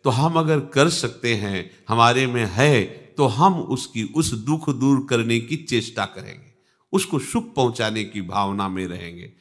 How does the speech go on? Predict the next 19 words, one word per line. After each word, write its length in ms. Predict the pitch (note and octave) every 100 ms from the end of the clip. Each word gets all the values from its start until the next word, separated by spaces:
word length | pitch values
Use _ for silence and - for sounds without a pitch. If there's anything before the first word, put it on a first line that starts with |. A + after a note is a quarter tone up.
| _ _ _ -
पर 100 | F#3+
ये 80 | A3+
तभी 380 | - D#3+ D#3 A#3+
हो 180 | A#3+
सकता 440 | F#3+ D#3+ - C#3 A#2+
है 240 | G#2 A2 - _ _ _ B2+
जब 140 | D3+
हम 120 | F#3+
प्रभु 480 | D#3+ - D#3 D3 A3+
को 120 | B3+
लेके 340 | A#3 G3 F#3 E3+
चलेंगे, 480 | C#3 A2+ G2+ F#2+ F#2+ _ _ _ _ _ _ -
अन्यथा 400 | D3+ D#3 D#3+ G#3+
नहीं 400 | F3 A#2+ D#3+ F3+
कर 160 | D#3+ B2
सकते। 540 | - F#2+ - F#2 - _ _ _ _ _ _ _ _ _ _ _ _ _ _ _ _ _ _ _ _ _ _ _ _ _ _ _ _ _ _ _ _ A#2+
"मया 260 | C3+ B2
तुभ्यम 580 | - - A2 F2 A2+ G2+
समर्पये", 920 | - G2+ F#2 F2 F#2 F#2+ G2+ - _